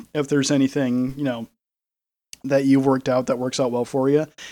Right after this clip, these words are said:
And obviously, like you, um, you know, Drew saying that, you know, following a creator and basing something off their build, that's great, and everyone can do that. If you wanna do something that's truly yours, I'm curious to see how that works out too. If you come up with something that's just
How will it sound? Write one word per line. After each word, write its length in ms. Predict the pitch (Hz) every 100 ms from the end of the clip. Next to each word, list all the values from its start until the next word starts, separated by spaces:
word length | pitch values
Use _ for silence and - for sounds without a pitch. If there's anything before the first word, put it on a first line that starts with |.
| -
And 300 | 165 156 156 156
obviously, 500 | 170 202 208 190 175
like 180 | 156 139
you, 160 | 147 - -
um, 600 | 143 131 127 123 120 131 -
you 80 |
know, 120 | 131 120
Drew 280 | - 170
saying 360 | 156 175 147 147
that, 160 | 135 131
you 100 | 131
know, 240 | 120 120 - -
following 260 | 156 139
a 60 | 127
creator 560 | - 147 156 165 165
and 180 | 156 127
basing 300 | 127 127 -
something 260 | 135 143 127
off 120 | 120
their 160 | 131 131
build, 340 | 139 156 147 - _ -
that's 240 | 131 123
great, 360 | 143 143 190 220
and 320 | 135 120 120
everyone 340 | 131 139 135
can 120 | 131 127
do 160 | 139
that. 260 | 156 165 156
If 160 | 135
you 160 | 131 143
wanna 240 | 147 151
do 140 | 143 139
something 200 | 160 135
that's 140 | 123
truly 320 | - 180 156 147
yours, 420 | 139 165 196 196
I'm 80 | 131
curious 340 | - 147 143
to 80 | 143
see 180 | 135 147
how 120 | 135
that 180 | 135 131
works 200 | 143 143
out 140 | 151
too. 200 | 139 180
If 100 | 113 131
you 60 |
come 160 | - 139
up 100 | 131
with 80 | 135
something 320 | 143 135 139
that's 200 | 127 -
just 320 | 135 - _